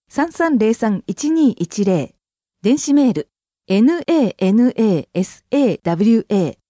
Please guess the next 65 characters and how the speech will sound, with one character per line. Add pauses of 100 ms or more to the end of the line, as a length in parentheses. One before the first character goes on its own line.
(180)
ア
ッ
ト
マ
ー
ク、 (400)
R、 (280)
数
字
の
七、 (460)
ド
ッ (100)
ト、 (280)
デ
ィ
ー
ア
イ
オ
ー
エ
ヌ、 (140)
ド
ッ
ト、 (140)
エ
ヌ
イ (180)
ー、
ド
ッ (100)
ト、
ジ
ェ
ー
ピ (100)
ー。 (840)
応
募
者
多
数
の
場
合
は
抽
選。 (420)
結
果
は
発
送
を
も
っ
て
お
知
ら
せ
し
ま
す。